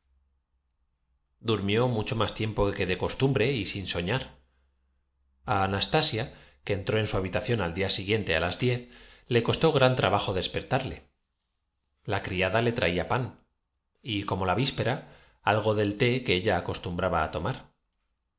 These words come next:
"¿Aún no se ha levantado?", exclamó indignada. "¿Es posible dormir así?". Raskolnikov se incorporó con dificultad. Le dolía la cabeza. Se puso en pie,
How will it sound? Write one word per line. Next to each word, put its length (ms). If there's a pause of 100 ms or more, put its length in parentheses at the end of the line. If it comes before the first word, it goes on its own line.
(760)
"¿Aún 340
no 80
se 140
ha 40
levantado?", 760 (340)
exclamó 460
indignada. 580 (300)
"¿Es 240
posible 520
dormir 380
así?". 480 (1200)
Raskolnikov 760
se 120
incorporó 460
con 140
dificultad. 760 (580)
Le 120
dolía 300
la 100
cabeza. 420 (1000)
Se 180
puso 280
en 120
pie, 440